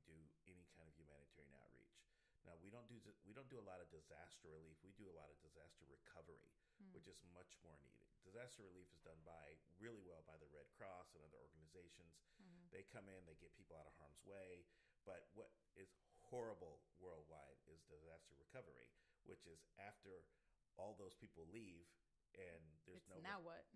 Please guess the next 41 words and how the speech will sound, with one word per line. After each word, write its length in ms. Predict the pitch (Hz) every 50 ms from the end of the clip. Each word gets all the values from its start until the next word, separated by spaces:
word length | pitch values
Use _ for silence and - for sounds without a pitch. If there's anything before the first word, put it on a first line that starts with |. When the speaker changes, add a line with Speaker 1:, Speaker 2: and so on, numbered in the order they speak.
| -
Speaker 1:
yeah, 160 | - 233 - - -
how 80 | 208 -
do 60 | -
people 240 | - - 339 - 104 359
Speaker 2:
<laughs> 20 | 359
Speaker 1:
recover? 400 | - - - - 285 - 98 78 -
Speaker 2:
Exactly. 480 | - 101 - - - - - - - -
Speaker 1:
They 140 | - 120 117
don't 160 | 120 117 110 - 117
do 80 | 135 160 135
that 160 | 101 76 71
very 220 | - 90 80 80 78
well 220 | 78 78 76 76 76
Speaker 2:
Mm-hmm. 80 | - 92
Speaker 1:
because 160 | 95 92 95
that's 220 | 95 92 - -
not 100 | 101 87 - -
their 140 | 82 - - - -
thing. 160 | 87 82 69 65 64 - - 95
And 80 | 101
there's 160 | 101 104 -
Speaker 2:
Yeah. 160 | 123 135 135 123
Speaker 1:
not 80 | 98
a 40 | 95 95
lot 160 | 90 87 82
of 80 | 80 80
resources 480 | 101 104 - - 76 69 - 76 71 76 80
around 240 | 73 71 76 73 73
the 80 | 80 - - -
recovery. 480 | 80 80 - 90 90 87 92 67 53 50 50 60
Everything's 400 | 73 78 92 98 92 90 82 85
Speaker 2:
Yeah. 160 | 80 76 71
Speaker 1:
around 80 | 71 71 71
relief. 320 | 67 65 95 90 69 65 - - - - - - - - - - - -
And 160 | 87 85 82 80
so 320 | - - 98 87 85 85 82
we 160 | 90 117 127 127 -
focus 400 | - 113 101 - - - - 85
on 80 | 80 78 76 - - -
the 80 | 82 80
recovery 460 | 76 76 - 98 117 110 98 80